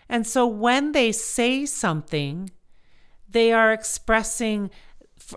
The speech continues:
it from the deepest part of themselves. And I think that in those cases, for the most part,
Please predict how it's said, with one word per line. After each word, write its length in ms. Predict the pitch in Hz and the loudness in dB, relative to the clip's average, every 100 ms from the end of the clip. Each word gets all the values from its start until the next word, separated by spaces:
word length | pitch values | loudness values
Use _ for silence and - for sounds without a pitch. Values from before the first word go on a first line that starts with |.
| - | 0
it 240 | 220 214 | 0 0
from 260 | - 214 208 | -2 0 0
the 120 | 185 | -4
deepest 680 | 160 269 311 - 349 - - | -4 -4 -2 -2 -4 -2 -2
part 320 | - 202 240 | 0 0 0
of 160 | 233 | -2
themselves. 880 | 185 170 156 - 147 147 147 165 - - - - - - | -4 -6 -6 -6 -4 -4 -6 -10 -14 -18 -20 -20 -20 -10
And 220 | 226 226 - | -6 -6 -2
I 240 | 233 254 | -2 0
think 500 | 247 - 226 214 185 | -4 -4 -4 -4 -4
that 380 | 180 170 - - - - | -2 0 -2 -14 -20 -10
in 200 | 196 185 | -6 -2
those 340 | 185 190 220 220 | 0 0 0 -4
cases, 920 | - 226 220 208 - 143 147 175 - - - - - - | -8 -6 -4 -4 -4 -6 -6 -10 -16 -18 -20 -20 -20 -2
for 260 | 285 269 262 | 6 8 8
the 140 | 247 | 4
most 480 | 220 240 247 247 - | 2 0 0 -2 -2
part, 460 | - 139 131 160 | -2 -2 -6 -12